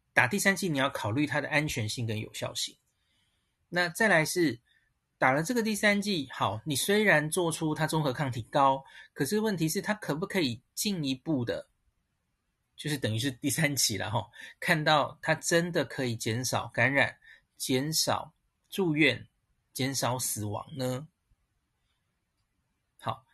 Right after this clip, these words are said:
那再来就是 Delta 了吼，针对 Delta 的效果当然也很需要厘清。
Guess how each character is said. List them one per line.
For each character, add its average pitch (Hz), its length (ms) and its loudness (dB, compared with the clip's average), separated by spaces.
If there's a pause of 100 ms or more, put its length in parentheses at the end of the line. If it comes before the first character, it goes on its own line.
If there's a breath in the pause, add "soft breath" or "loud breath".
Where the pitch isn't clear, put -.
(100)
那 165 220 2
再 202 180 2
来 156 180 6
就 160 120 0
是 143 500 0 (600)
Delta 135 420 4
了 - 120 -12
吼， 117 320 -10
针 165 200 2
对 170 160 4
Delta 143 400 2
的 113 80 -2
效 127 240 2
果 - 220 -10
当 139 120 -2
然 127 180 0
也 - 100 -10
很 127 160 -12
需 151 200 -4
要 143 120 2
厘 113 180 -2
清。 120 300 -2